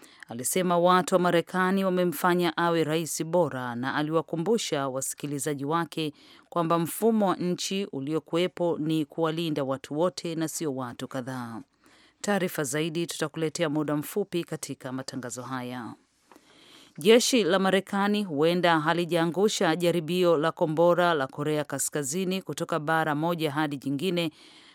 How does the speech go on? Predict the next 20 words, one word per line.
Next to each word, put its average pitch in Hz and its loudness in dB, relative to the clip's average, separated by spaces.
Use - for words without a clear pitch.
kama 175 2
kombora 175 2
hilo 175 2
sio 185 0
kitisho 165 -4
kwa 139 -2
Marekani 156 0
au 165 0
washirika 165 0
wake, 123 -4
alisema 139 -2
jana 156 0
Jumanne 156 0
waziri 185 4
wa 175 6
ulinzi 175 0
wa 160 0
Marekani 151 -2
Ash 135 -4
Carter. 123 -8